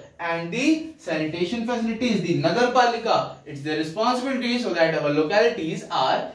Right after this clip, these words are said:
neat and clean. And also the safe drinking water is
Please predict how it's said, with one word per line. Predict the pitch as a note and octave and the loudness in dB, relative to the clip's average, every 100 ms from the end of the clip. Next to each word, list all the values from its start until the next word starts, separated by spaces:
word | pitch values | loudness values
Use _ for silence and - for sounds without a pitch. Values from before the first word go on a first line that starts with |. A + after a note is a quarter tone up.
| - | -14
neat | C#3+ C3 D3 | -12 -8 -2
and | G3+ C4 - - - | 0 -2 -6 -12 -6
clean. | C#4+ C#4+ - - - - | 2 2 2 -4 -12 -12
And | D3 C#3+ | -10 -4
also | C#3+ E3+ - C#4 E4+ - - _ | 0 0 2 4 4 0 -12 _
the | D#3 | -10
safe | F3+ - G#3 C#4 D#4 F#3+ | -10 -8 -4 0 0 -2
drinking | D3+ D3 D3 C#3 | -10 -10 -8 -6
water | B2+ - D3+ | -4 -4 -6
is | E3 - - | -2 -2 -2